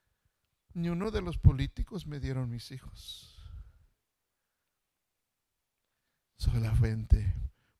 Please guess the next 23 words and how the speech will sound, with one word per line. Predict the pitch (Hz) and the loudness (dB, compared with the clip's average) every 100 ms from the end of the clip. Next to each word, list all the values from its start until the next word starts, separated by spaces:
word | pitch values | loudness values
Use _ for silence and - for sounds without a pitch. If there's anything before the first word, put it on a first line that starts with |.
| - | 8
por | - | 8
la | 113 | 6
gracia | 107 110 113 - 120 | -2 2 2 0 -2
y | |
la | 107 | 0
misericordia | 107 110 113 123 - - - - 92 | 0 -2 -4 -4 -2 0 0 2 2
de | 104 | 4
Dios. | 98 - - - - - - - - - - - - - - _ - _ _ _ _ _ _ _ _ _ _ _ _ _ _ | 2 0 0 -2 -4 -10 -10 -12 -16 -16 -18 -18 -20 -20 -20 _ -20 _ _ _ _ _ _ _ _ _ _ _ _ _ _
Y | 175 | -6
luego | 175 190 196 | -2 2 2
dice | 185 196 - 170 | 0 -2 -4 -4
aquí | 185 - - 185 190 175 - - - - - _ _ _ _ _ _ _ _ | -4 -6 -8 -4 6 8 8 4 -4 -8 -20 _ _ _ _ _ _ _ _
en | 175 | -6
el | 175 | -4
versículo | 165 175 - 170 165 180 180 175 | 0 2 2 0 -8 -8 -6 -6
cinco, | - 135 123 - 120 - - - - _ _ _ _ _ _ _ _ | -6 -8 -10 -2 -2 -2 -8 -16 -20 _ _ _ _ _ _ _ _
"El | - 190 185 | -2 0 0
que | - 185 180 | -2 -4 -2
sacia | - 190 208 233 - 233 226 220 208 208 - | 0 2 2 2 -4 -4 0 2 2 -2 0
de | 170 180 | 0 0
bien | 175 185 226 208 | 0 0 0 -2
tu | 240 | -10
boca, | 170 160 147 - 147 113 | -6 -6 -6 -10 -8 -8